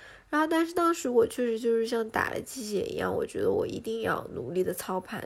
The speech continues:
就是成为一个这样的人。但是我现在就是，也有可能是，结果是我不会加入这个公司，给我有一定的打击。然后还有一定的方面就是说，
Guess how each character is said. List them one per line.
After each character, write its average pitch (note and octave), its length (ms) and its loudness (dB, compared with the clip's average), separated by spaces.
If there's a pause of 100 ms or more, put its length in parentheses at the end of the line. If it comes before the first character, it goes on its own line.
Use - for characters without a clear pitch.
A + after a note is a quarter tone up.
(120)
就 - 120 -4
是 G3 80 -2
成 G3+ 280 -4
为 G3+ 180 0
一 F#3+ 60 -2
个 - 100 -4
这 - 160 -6
样 - 140 -4
的 - 180 -8
人。 - 180 -10 (520)
但 E4 120 4
是 F4 80 4
我 C#4+ 200 6
现 C4 220 -2
在 C4 360 2
就 A#3+ 220 -4
是， A3+ 420 0 (480)
也 A#3+ 140 4
有 B3 100 10
可 B3+ 240 2
能 G3+ 240 0
是， A#3 500 2
结 G3+ 240 4
果 - 300 4
是 - 220 2
我 G3 240 6 (120)
不 G#3 140 4
会 C#4 160 6
加 G3 220 2
入 - 120 0
这 - 160 -2
个 G2 60 -2
公 - 320 -4
司， - 340 -8 (520)
给 G3+ 120 2
我 A3 280 10
有 F#3 120 4
一 - 60 2
定 A#3 180 0
的 A3 120 2
打 - 260 -4 (160)
击。 - 380 -12
然 A3+ 160 0
后 C4 40 0
还 D#4+ 280 6
有 D4 80 4
一 B3 100 2
定 B3 400 -8 (300)
的 A3+ 120 8
方 A#3+ 300 2
面 B3 220 2
就 B3+ 180 -2
是 C4+ 180 -4
说， D4 400 2